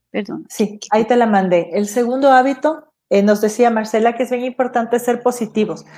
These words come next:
Speaker 2: Justamente esto, rodearte de gente que te apoye en tus sueños, en tus metas. Chequear muy bien cuál es la gente con la que estás hoy en día comunicándote, interactuando la mayor parte del tiempo,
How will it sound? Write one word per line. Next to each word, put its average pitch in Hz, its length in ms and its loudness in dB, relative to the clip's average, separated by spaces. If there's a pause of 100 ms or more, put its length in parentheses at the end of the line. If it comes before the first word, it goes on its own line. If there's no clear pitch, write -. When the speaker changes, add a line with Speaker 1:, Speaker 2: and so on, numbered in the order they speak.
(180)
Speaker 2:
Justamente 285 680 2
esto, 233 240 -4 (240)
rodearte 247 520 2
de 294 120 4
gente 254 420 -2
que 254 120 -2
te 202 120 -2
apoye 240 640 2 (300)
en 208 220 -6
tus 170 240 -8
sueños, 240 460 -2
en 202 140 -4
tus 185 220 -6
metas. 226 480 0 (520)
Chequear 254 340 2
muy 285 160 2
bien 269 360 0 (100)
cuál 262 200 6
es 277 160 0
la 277 80 -2
gente 254 340 -6
con 214 180 0
la 185 120 -2
que 185 100 -10
estás 208 380 -4
hoy 214 160 -2
en 202 180 -2
día 208 520 0 (680)
comunicándote, 220 840 -2
interactuando 202 580 -2
la 208 100 0
mayor 185 320 -2
parte 202 240 -2
del 202 220 -2
tiempo, 208 420 -2